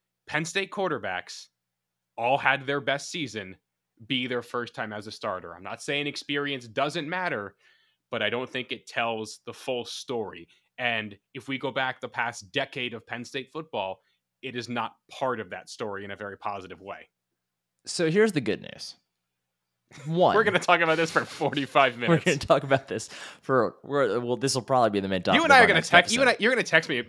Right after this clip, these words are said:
Speaker 1: You and I are texting. You're gonna text me about this this week.
Speaker 2: <laughs> Uh, so first of all, one,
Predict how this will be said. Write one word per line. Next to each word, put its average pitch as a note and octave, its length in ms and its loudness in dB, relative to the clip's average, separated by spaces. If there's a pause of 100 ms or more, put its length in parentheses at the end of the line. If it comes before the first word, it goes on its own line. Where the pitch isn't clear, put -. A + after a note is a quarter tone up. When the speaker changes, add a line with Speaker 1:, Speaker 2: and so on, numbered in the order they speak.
(120)
Speaker 1:
You E3 140 -4
and G#3 80 0
I E3 40 2
are C3 80 -2
texting. C#3 380 -4
You're A#2 100 -8
gonna G2+ 80 -14
text A#2+ 180 -6
me F#2+ 60 -10
about F#2+ 200 -10
this G2+ 160 -10
this - 160 -16
week. G#2 220 -6
Speaker 2:
<laughs> - 60 0 (1200)
Uh, C3 60 2
so E3+ 220 2
first F3+ 280 4
of A#2 60 -6
all, E2 320 0
one, D2 320 -4